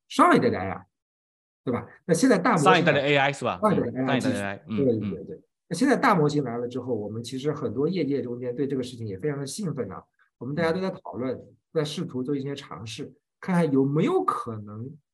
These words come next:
Speaker 1: 真正建立一个类似于自然语言的大模型，我们建一个科学的大模型。那么它对这个科学的知识有个基本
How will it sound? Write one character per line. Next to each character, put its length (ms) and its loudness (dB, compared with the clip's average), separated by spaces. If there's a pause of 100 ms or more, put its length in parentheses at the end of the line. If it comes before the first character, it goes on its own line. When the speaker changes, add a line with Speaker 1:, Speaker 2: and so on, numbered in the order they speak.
(140)
Speaker 1:
真 240 -2
正 320 -2
建 320 0
立 160 4
一 140 0
个 80 0
类 220 -2
似 240 -6
于 160 -2
自 280 -2
然 240 2
语 140 -4
言 80 -8
的 80 -10
大 180 -8
模 200 -8
型， 260 -14
我 140 -10
们 120 -8
建 300 -2
一 60 -4
个 100 -4
科 340 -2
学 220 -2
的 100 -4
大 220 -8
模 100 -16
型。 160 -20 (200)
那 160 2
么 100 4
它 380 0
对 260 2
这 140 -4
个 100 -2
科 260 -2
学 140 -2
的 100 -2
知 200 -8
识 220 -10
有 120 -8
个 100 -8
基 200 -6
本 200 -4